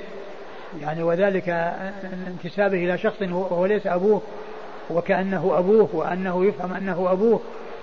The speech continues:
فكل هذه الأمور، يعني، لا من ناحية العقوق ولا من ناحية الكذب، كل هذه الأمور موجودة في مثل هذا العمل، ولهذا جاء فيه الوعيد الدال على أنه من الكبائر،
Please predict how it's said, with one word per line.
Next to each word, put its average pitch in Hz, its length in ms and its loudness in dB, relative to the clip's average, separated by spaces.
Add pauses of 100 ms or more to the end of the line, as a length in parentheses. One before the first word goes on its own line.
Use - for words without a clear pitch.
(460)
فكل 196 1200 2
هذه 233 320 6
الأمور، 208 360 0
يعني، 156 240 -2
لا 214 220 4
من 208 160 -4
ناحية 190 280 -2
العقوق 226 460 4 (380)
ولا 311 180 8
من 240 140 0
ناحية 185 320 0
الكذب، 185 360 2 (640)
كل 311 160 4
هذه 202 480 6
الأمور 202 340 2
موجودة 190 460 2
في 180 140 -2
مثل 175 360 -2 (420)
هذا 185 220 0
العمل، 196 440 4 (760)
ولهذا 240 680 6 (220)
جاء 233 180 6
فيه 214 200 4
الوعيد 202 400 6 (640)
الدال 196 280 2
على 196 240 2
أنه 208 220 0
من 202 100 -2
الكبائر، 190 540 4